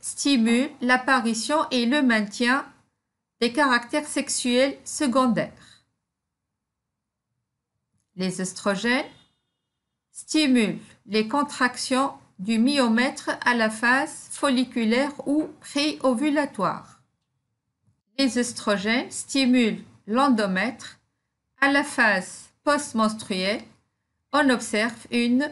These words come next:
régénération et prolifération et apparition de glandes en tube de Roy.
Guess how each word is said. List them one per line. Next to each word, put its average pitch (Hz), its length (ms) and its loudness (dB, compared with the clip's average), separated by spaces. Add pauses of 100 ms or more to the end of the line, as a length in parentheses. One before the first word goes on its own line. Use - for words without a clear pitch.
(140)
régénération 226 1120 0
et 269 100 0
prolifération 226 1080 -2 (400)
et 285 300 0 (280)
apparition 226 1000 0
de 226 200 0
glandes 247 440 0
en 247 140 2
tube 277 280 -2
de 254 100 2
Roy. 190 360 0